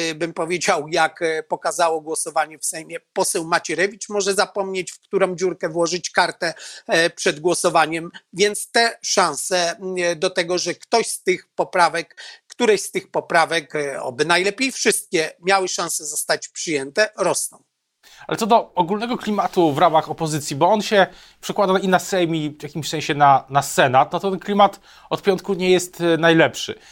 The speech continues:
Speaker 2: Tak się, tak się wydaje. Dzisiaj słuchałem Szymona Hołowni w jednej z porannych audycji u redaktora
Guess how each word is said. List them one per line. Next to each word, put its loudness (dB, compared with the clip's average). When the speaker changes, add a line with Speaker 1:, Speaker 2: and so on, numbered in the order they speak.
Speaker 2:
Tak -2
się, -2
tak -2
się -2
wydaje. 2
Dzisiaj -4
słuchałem 2
Szymona -2
Hołowni 0
w -10
jednej -2
z -10
porannych 0
audycji -6
u 0
redaktora 0